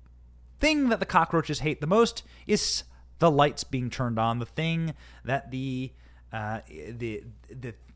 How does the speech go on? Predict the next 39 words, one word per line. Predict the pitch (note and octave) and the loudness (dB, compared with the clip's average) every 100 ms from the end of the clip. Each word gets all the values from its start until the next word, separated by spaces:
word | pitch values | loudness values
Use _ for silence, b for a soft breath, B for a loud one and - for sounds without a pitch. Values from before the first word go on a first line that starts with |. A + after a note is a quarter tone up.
| - | -8
the | B2 A2 | -6 -4
greatest | G#2 - F3+ E3+ - | -2 0 2 0 -2
disinfectant | D#3 C#3+ G3 G3 G3 - - - | -4 0 0 0 -2 -6 -18 -4
is | F#3+ G#3 F3+ - | 2 2 2 -4
sunlight, | - F#3 F3+ F3+ F#3 F#3 | 0 2 2 2 0 0
as | F3 D#3 | -2 0
they | F3 | 0
say. | E3 - E3 F3 D#3+ B B - | 0 2 2 2 -2 B B -4
And | D#3+ | 2
so | F3 D#3+ | 4 4
I | C#3 | 4
am | C3+ B2 | 2 2
all | A#2 | 0
for | B2 A#2 | -2 0
audits. | C3 B2 - - - | 0 -2 -8 -12 -12
I | A#2+ | -8
am | A2+ | -4
all | A2 A2+ | -4 -2
for | A#2 | -4
people | - B2 A2+ | -4 -4 -2
looking | A2+ - C3 | -4 -6 -4
into | D#3 C#3 - | -2 -4 -4
these | C3+ B2 | -4 -2
elections. | C3 C3 C3+ B2+ - B B B | -2 -2 -4 -6 -12 B B B
I | C3 | 0
am | C#3 | 2
all | C3+ | 2
for | C3+ | 2
being | B2 B2+ | 0 0
able | B2+ B2+ | 0 -2
to | - A#2+ A2+ - | -4 -4 -4 -6
bring | A#2 D#3 D#3+ | -2 0 0
forth | - - D#3+ D#3+ - A#2 | -4 0 2 2 -2 -8
these | B2 - | -8 -4
problems | - D3 D3 D3+ C#3+ | 0 2 2 -2 -4
onto | C3 A#2+ | -6 -4
the | A#2+ | -4
national | B2+ B2+ B2+ | -4 -4 -6
stage | - E3 D#3 C#3+ | 0 0 2 -2